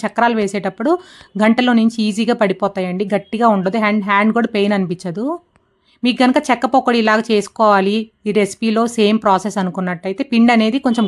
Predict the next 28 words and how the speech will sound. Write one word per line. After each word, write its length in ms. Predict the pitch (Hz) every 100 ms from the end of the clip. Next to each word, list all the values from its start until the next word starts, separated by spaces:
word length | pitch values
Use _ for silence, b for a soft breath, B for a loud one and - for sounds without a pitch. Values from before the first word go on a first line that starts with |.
| 190
గట్టిగా 280 | 185 226 220
కలుపుకోండి, 420 | 190 180 - 185 226
చపాతీ 320 | 208 214 214 -
పిండిలాగా. 440 | 202 180 180 175 247 349 _ _ _ _ _ _ _ _ 226
ఇప్పుడు 160 | 240
నేను 120 | 247 240
చూపిస్తుంది 420 | 247 254 - 262 254
చక్రాల 300 | 226 233 240
ప్రాసెస్ 280 | 233 196 196 -
కాబట్టి 240 | 196 208 262
ఇలా 80 | 214 202
చేశాను. 260 | 185 214 254
నేను 120 | 233
రెండు 160 | 220 226 269
రకాలుగా 320 | 247 233 233
ట్రై 120 | - 196 196
చేశానండి 400 | 190 190 190 214
సేమ్ 220 | 208 214 220
పిండితో. 320 | 185 180 226 339 359 B B
But 120 | 254 240
చెక్క 180 | 262 285 285
పకోడీ 240 | 277 262 233
ఇలాగ 180 | 233 226
ట్రై 100 | 214 196
చేస్తే 200 | 220 - 208
ఏంటంటే, 320 | 202 208 202 -
చెక్క 200 | 240 - 262
అనేది 260 | 240 262